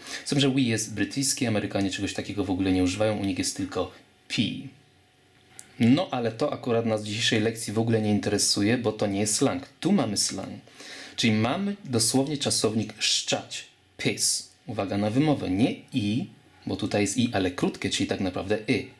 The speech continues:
piss. Jak przeczytacie długie i wy-, i po-, i przeczytacie peace, to wyjdzie wam pokój, tak? Tak jak jest wojna i pokój. I teraz tu mamy czasownik dosłowny szczać, natomiast Anglicy bardzo lubią też to mówić rzeczownikiem, e,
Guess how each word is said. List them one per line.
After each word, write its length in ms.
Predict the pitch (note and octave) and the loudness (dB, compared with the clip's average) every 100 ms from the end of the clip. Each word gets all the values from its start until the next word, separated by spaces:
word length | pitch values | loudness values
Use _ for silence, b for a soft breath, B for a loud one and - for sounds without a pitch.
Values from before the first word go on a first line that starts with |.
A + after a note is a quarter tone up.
| _ | _
piss. 420 | - - - - B B - | -4 -4 -6 -8 B B -12
Jak 100 | - | -10
przeczytacie 540 | - G#2+ A2 C3 - | -6 -6 -4 -4 -2
długie 320 | G#2 G#2 A2 A2+ | -2 -2 0 -2
i 60 | |
wy-, 100 | G#2+ | -4
i 240 | - - - | -8 -12 -8
po-, 120 | A2+ | -6
i 160 | A2 G2+ | -2 -2
przeczytacie 480 | - A2+ A2+ A2 A2+ | -2 -2 -2 -2 -4
peace, 440 | - - B2+ - | -6 -6 -2 0
to 80 | A2 | 0
wyjdzie 240 | A2 A2+ | 0 0
wam 140 | A2+ B2 | 2 0
pokój, 380 | A#2+ F3 - G2 | 0 -4 -4 -8
tak? 280 | A2+ D#3 | -4 -6
Tak 180 | - G#2 | -2 -2
jak 140 | G2+ G#2 | -2 -4
jest 140 | G2+ | -2
wojna 380 | G#2 A2 A2+ A2+ A2 | 0 2 2 0 -2
i 200 | F#2+ F2+ B _ | -6 -6 B _
pokój. 420 | - F2+ - - - - B B B B B | -4 -4 -6 -14 -16 -20 B B B B B
I 60 | C3+ | -6
teraz 300 | C3+ G#2 - | -2 -2 0
tu 80 | C3 | 0
mamy 220 | F3+ D3 | 2 0
czasownik 460 | C3 A2+ B2 A#2 G2+ | 0 0 4 2 2
dosłowny 460 | G#2+ - A2 F#2+ | 0 0 2 2
szczać, 640 | - - F#2 G#2 - - - - B B B - | 0 -2 0 -2 -4 -10 -12 -18 B B B 0
natomiast 600 | A#2+ A#2 A#2 G2+ G2+ - | 2 2 -2 0 0 0
Anglicy 380 | A2+ G#2 G#2+ C3+ | 0 -2 -2 -2
bardzo 360 | A2+ G#2+ A#2 B2+ | 0 -2 0 0
lubią 260 | A2 A#2 | 4 4
też 160 | A#2 - | 2 0
to 100 | A2+ | 2
mówić 340 | G2+ G#2 - - | 2 0 -2 -2
rzeczownikiem, 960 | - - E2+ - A#2 A2+ A#2 - F2+ F2 - | 0 2 0 0 2 4 4 4 -4 -4 -4
e, 240 | B2 D3 | -2 -2